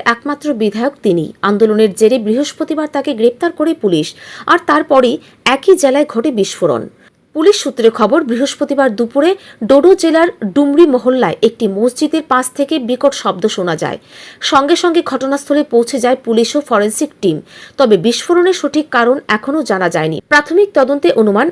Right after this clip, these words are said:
এলাকায় আতঙ্ক ছড়ানোর উদ্দেশ্যে বিস্ফোরণ ঘটানো হয়েছে। এর আগে জম্বু স্টেশন উড়িয়ে দেওয়ার হুমকি ঘিরে তীব্র চাঞ্চল্য ছড়িয়েছিল। বিএসএফ সূত্রে খবর, চলতি বছরের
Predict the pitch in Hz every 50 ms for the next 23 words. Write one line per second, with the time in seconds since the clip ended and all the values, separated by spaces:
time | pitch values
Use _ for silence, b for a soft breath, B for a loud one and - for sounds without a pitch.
0 | - 247 247 262 262 262 311 330 - - 262 262 - 339 339 339 370 349 349 -
1 | 277 262 254 277 320 - - 240 202 208 202 196 - - 220 165 - - _ -
2 | 185 214 233 226 - - 294 294 320 320 277 - 220 202 - 226 240 302 269 214
3 | 190 170 160 - - 165 - - B B B B B B - 208 202 196 - 208
4 | 214 208 - 269 226 233 240 247 262 302 349 349 - 285 254 - - 311 - -
5 | 240 226 240 247 226 247 247 247 226 220 - 269 269 269 - 302 277 247 247 233
6 | 262 262 - 233 208 180 214 214 214 233 208 214 220 - 294 339 359 359 - 403
7 | 196 180 165 160 - - 175 160 143 - B B B B B B B B - 196
8 | 262 285 320 339 339 453 392 - - 262 233 - 220 214 208 - 214 208 277 294
9 | - - 240 240 240 311 294 262 254 247 - - 262 277